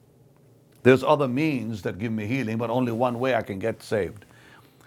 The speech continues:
Yet God promised both at the same time. And, okay, you may get help from doctors, you may get help from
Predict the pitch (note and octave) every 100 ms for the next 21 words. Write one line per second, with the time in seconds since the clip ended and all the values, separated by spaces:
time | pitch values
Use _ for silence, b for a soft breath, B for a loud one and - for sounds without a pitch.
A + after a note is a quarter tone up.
0 | b b D3+ F3+ D3+ C#3+ A#3 C4+ G#3 G3
1 | F#3+ - _ _ _ _ - F#3+ G#3+ G#3
2 | - B2 A#2 B3+ A3 D#3 D#3 D3+ - F#3+
3 | F#3+ - A3+ G3+ E2 D2+ _ _ _ _
4 | _ _ _ B B B E3 F3 F3 A3+
5 | - A#3+ F#3 A#3+ B3+ G#3+ G#3 E3 G#3 G3
6 | F#3 D#3 E3+ F3 G3 D#3 F#3 F#3+ F3+ D#3
7 | F3 D#3+ D#3